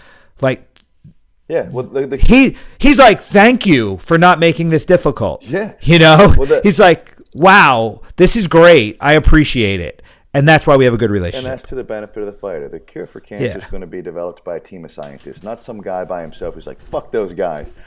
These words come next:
Speaker 2: I don't want
Speaker 1: Yeah.
Speaker 2: them sharing in on the credit." <laughs> You know? That's not,
Speaker 1: Yeah.
Speaker 2: that's not how that's happening. There's gonna be
Speaker 1: I even have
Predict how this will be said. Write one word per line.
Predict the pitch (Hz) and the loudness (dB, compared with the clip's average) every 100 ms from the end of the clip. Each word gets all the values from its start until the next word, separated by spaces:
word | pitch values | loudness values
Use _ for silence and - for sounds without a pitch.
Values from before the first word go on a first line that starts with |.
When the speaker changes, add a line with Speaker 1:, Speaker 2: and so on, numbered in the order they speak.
| - | -12
Speaker 2:
I | - | -8
don't | 127 | -6
want | 110 101 | -6 -8
Speaker 1:
Yeah. | 107 | -4
Speaker 2:
them | 98 | -6
sharing | - 107 101 | -6 -10 -10
in | 98 | -12
on | 92 | -14
the | 82 | -18
credit." | - - 90 71 - - | -18 -12 -10 -10 -16 -20
<laughs> | - | -20
You | - | -6
know? | 208 - - - - | -6 -6 -16 -18 -12
That's | - - | -12 -2
not, | 202 | 2
Speaker 1:
Yeah. | 220 110 | 2 0
Speaker 2:
that's | 92 | -4
not | 110 95 | -8 -8
how | 87 | -6
that's | 85 71 | -8 -12
happening. | 73 64 - - 82 | -12 -14 -14 -20 -20
There's | - | -20
gonna | 78 | -4
be | |
Speaker 1:
I | 147 185 | 2 2
even | 190 170 | 2 0
have | 156 156 135 | 0 0 -2